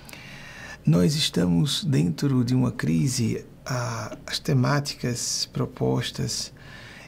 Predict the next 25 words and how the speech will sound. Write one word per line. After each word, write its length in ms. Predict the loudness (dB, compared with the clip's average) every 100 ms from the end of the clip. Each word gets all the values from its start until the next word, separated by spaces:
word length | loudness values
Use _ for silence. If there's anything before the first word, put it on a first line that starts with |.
| -4
e, 280 | 0 0 0
ou 60 | 0
pelo 240 | 2 6
menos 260 | 6 4 2
a 80 | 2
temática 580 | 2 2 2 -2 -6 0
ampla 460 | 4 4 2 -2 0
dentro 260 | 0 0
da 140 | -2 -2
qual 240 | 0 -2
foi 180 | -2 -2
proposta 680 | -2 -2 -2 -2 -2 -4
fazermos 840 | -2 -2 0 0 2 2 0 -2 -6 -16 -16 -16 -16 -4
a 120 | 0
nossa 540 | 2 2 2 0 0 0
apresentação 880 | 0 0 2 2 0 -2 2 2 2
de 80 |
pareceres, 840 | 0 -4 -2 -2 0 2 0 -4 -8 -12 -16 -14 -14 -14 -16 -10
ficou 680 | -2 -2 0 2 2 2 -2 -8
relativamente, 1300 | -2 2 4 4 2 2 4 6 4 2 0 0 -2 -12 -18 -16 -16 -4
eh, 120 | 0 2
desatualizada, 1120 | 4 2 2 2 2 2 2 0 0 -2 -2 -6 -4
com 120 | 2
um 80 | 4
espocar 880 | 2 0 -4 -4 -2 0 0 -4 -10